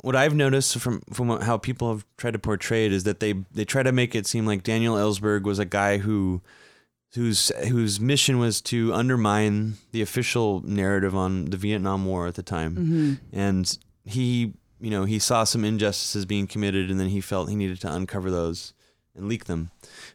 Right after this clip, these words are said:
Speaker 1: But people are trying to say that Bradley Manning indiscriminately leaked thousands and thousands of documents and videos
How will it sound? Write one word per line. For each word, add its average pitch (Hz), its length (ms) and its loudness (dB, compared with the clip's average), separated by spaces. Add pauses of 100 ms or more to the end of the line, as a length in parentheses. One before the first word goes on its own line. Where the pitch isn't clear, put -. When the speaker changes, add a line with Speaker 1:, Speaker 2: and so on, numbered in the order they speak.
Speaker 1:
But 113 300 -4
people 143 240 -2
are 135 60 2
trying 170 260 0
to 123 80 2
say 120 260 2
that 113 180 0
Bradley 110 320 0
Manning 104 560 0 (300)
indiscriminately 131 920 0
leaked 117 520 0 (380)
thousands 127 580 2
and 110 140 0
thousands 113 460 2
of 101 100 -2
documents 101 800 -4
and 98 260 -6
videos 107 680 2